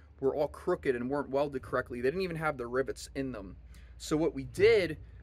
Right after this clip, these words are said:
was we welded them, but we hid the welds to make it look like they're riveted in place, but they're actually welded and they're a little stronger. Part of the reason is I couldn't get to the back side of these to hot rivet them in place.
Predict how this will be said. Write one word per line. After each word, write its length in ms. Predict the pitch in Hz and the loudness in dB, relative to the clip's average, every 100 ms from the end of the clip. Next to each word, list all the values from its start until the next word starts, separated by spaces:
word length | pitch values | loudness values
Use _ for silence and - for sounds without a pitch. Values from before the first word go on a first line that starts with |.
| - | -10
was 260 | - 147 131 | 0 0 0
we 140 | 143 | -4
welded 500 | 131 139 180 214 175 | 0 4 6 4 0
them, 180 | 147 143 | -2 0
but 140 | 143 139 | 0 -2
we 140 | 139 | -8
hid 280 | - 196 170 | -2 0 2
the 80 | 135 | 2
welds 500 | 147 175 170 - - | 4 4 2 0 -4
to 60 | |
make 200 | 139 131 | -4 -2
it 120 | 127 | -6
look 340 | 143 147 233 - | 2 6 6 2
like 260 | 127 123 - | -2 -2 -2
they're 180 | 120 | -2
riveted 440 | 120 139 147 135 113 | 2 2 2 -2 -6
in 80 | 104 | -8
place, 340 | - 147 - | -6 -6 -6
but 140 | 113 | -10
they're 120 | 113 131 | -2 0
actually 380 | 165 - 120 | 0 -2 -8
welded 560 | 110 110 127 120 60 - - - - - - - - | -6 -2 -2 -2 -10 -16 -18 -20 -18 -12 -8 -8 -4
and 100 | 113 | -4
they're 120 | 113 | -2
a 40 | 113 | -2
little 220 | 131 120 | -2 -2
stronger. 580 | - - 120 117 104 98 | -6 -4 -2 -2 -4 -4
Part 300 | - 196 185 | 2 6 6
of 20 | |
the 80 | 156 | 4
reason 340 | 165 160 147 | 2 2 -2
is 140 | 131 | -6
I 80 | 123 | -8
couldn't 340 | 123 185 180 160 | 0 4 4 2
get 160 | 156 | -2
to 100 | - | -4
the 80 | 131 | -8
back 340 | 107 123 139 - | -4 0 0 -2
side 360 | - 113 113 | -6 -4 -4
of 100 | 113 | -6
these 240 | 110 107 - | -10 -10 -10
to 80 | |
hot 280 | 117 135 - | -6 -4 -4
rivet 280 | 110 131 147 | -6 -8 -8
them 140 | 165 | -8
in 100 | 131 | -8
place. 500 | 127 123 147 220 - | -10 -8 -8 -8 -12